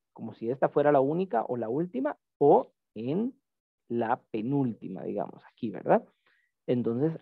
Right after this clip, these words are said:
ahí encontramos el circunflejo. El acento agudo se encuentra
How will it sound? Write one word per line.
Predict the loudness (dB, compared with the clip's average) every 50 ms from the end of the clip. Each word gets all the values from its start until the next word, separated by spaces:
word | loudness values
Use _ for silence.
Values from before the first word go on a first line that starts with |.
| -2
ahí | 0 2 2 2 0 0 0
encontramos | 0 0 0 -2 -2 0 0 2 2 2 2 0 -2 -4 -6 _
el | -4 -4 -4 -4 -6 -10 _
circunflejo. | -8 -8 -8 -8 -6 -6 -6 -2 2 6 8 8 8 6 2 -8 -18 _ _ _ _ _ _ _ _ _ _ _ _ _ _ _ _ _ 4
El | 6 8 8
acento | 8 8 6 6 4 6 6 6
agudo | 6 6 8 8 8 6 6 2 -2 _ _ _ _ _ _ _ _ _ 2
se | 4
encuentra | 4 4 4 0 2 2 2 4 2 2 2 2 0 0 -2